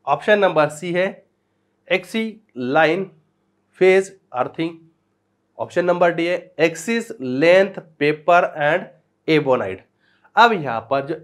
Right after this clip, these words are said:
एक्सएलपीई केबल है, इसका फुल फॉर्म जो होता है क्रॉस लिंक पॉलीइथिलीन। क्या होता है? क्रॉस लिंक पॉलीइथिलीन।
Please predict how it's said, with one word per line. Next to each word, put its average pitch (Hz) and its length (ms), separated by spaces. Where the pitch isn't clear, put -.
एक्सएलपीई 170 1080
केबल 127 280
है, 107 140
इसका 139 320
फुल 160 280
फॉर्म 165 280
जो 139 60
होता 120 260
है 156 240
क्रॉस 175 480
लिंक 165 520
पॉलीइथिलीन। 131 1300
क्या 170 80
होता 170 160
है? 320 60
क्रॉस 170 420
लिंक 175 300
पॉलीइथिलीन। 135 1120